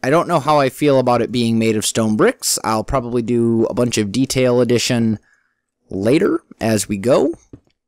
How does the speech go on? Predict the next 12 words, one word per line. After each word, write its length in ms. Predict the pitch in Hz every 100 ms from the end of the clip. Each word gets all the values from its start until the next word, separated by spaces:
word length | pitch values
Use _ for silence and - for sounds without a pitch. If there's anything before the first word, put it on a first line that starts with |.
| _ - - - _ _ _ _
But 140 | - -
for 180 | - 123
now, 320 | 151 165 160
I 100 | 139
just 200 | 135 -
kinda 260 | - 135
wanna 220 | 127 120 117
get 160 | 113
the 80 | 107
basic 340 | 113 107 -
framework 600 | - - 131 127 123 117
done. 340 | - 123 120